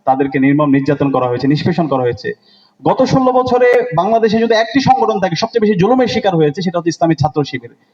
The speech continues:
আপনারা সম্প্রতি গুম কমিশনের রিপোর্ট দেখতে পেয়েছেন, যে গুম কমিশনের রিপোর্টে দেখানো হয়েছে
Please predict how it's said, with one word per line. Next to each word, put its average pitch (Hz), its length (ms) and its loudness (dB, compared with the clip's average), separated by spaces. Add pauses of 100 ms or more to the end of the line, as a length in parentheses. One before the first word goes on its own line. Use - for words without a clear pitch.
(240)
আপনারা 190 280 0
সম্প্রতি 202 360 -2
গুম 202 220 0
কমিশনের 214 360 0
রিপোর্ট 180 240 -2
দেখতে 156 220 -2
পেয়েছেন, 127 380 -4 (520)
যে 135 120 -4 (140)
গুম 185 160 0
কমিশনের 202 400 -2
রিপোর্টে 180 300 -2
দেখানো 180 280 0
হয়েছে 147 420 0